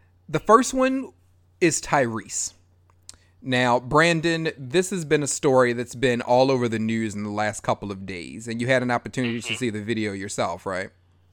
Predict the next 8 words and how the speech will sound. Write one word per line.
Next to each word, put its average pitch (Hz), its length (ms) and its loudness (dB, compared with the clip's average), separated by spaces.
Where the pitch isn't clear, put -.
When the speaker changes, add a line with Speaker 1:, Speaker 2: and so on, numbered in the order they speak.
Speaker 2:
The 170 80 -4
video 165 200 -4
you 131 60 -12
sent 147 260 -8
me, 101 60 -8
yeah. 95 120 -4
Speaker 1:
Yeah, - 60 -8
yeah. - 300 -12